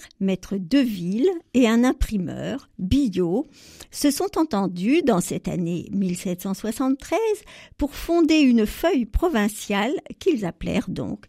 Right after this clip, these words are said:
Les Affiches d'Angers. L'entreprise a dû affronter de nombreuses embûches. Les frais engagés étaient à peine couverts par les recettes.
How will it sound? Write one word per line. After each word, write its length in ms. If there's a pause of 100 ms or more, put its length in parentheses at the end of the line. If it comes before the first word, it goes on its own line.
(140)
Les 260
Affiches 380
d'Angers. 420 (540)
L'entreprise 960
a 160
dû 340
affronter 560
de 140
nombreuses 840
embûches. 540 (360)
Les 120
frais 400
engagés 680 (180)
étaient 400
à 140
peine 340
couverts 640
par 220
les 120
recettes. 460